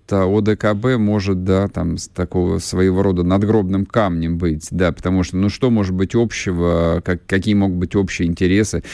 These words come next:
ну, допустим, у, у Азербайджана, Армении, у Таджикистана и Киргизии, которые воевали там три месяца назад, в общем, с применением, а, там, всего того, что у них есть?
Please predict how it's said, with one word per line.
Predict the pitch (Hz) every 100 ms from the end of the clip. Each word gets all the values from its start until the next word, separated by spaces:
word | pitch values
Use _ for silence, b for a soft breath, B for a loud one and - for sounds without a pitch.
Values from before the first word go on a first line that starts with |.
| B -
ну, | 110
допустим, | 95 82 95 - 87 95
у, | -
у | 127
Азербайджана, | 113 110 104 107 98 131 123 95
Армении, | 90 90 85 78 73 73 B B
у | 117
Таджикистана | 123 113 117 131 - 135 131 113
и |
Киргизии, | 98 120 113 101 87 85
которые | 101 92 90 87
воевали | 101 107 104 92 85
там | - 90 90
три | 101
месяца | 95 87 - -
назад, | 98 101 92 82 82
в |
общем, | 85 - 82
с |
применением, | - 98 101 98 90 82 85 87 85
а, | 82 82
там, | 85 82
всего | 82 110 101 87
того, | 90 92 85
что | - 85
у | 87
них | 90
есть? | - 90 78 -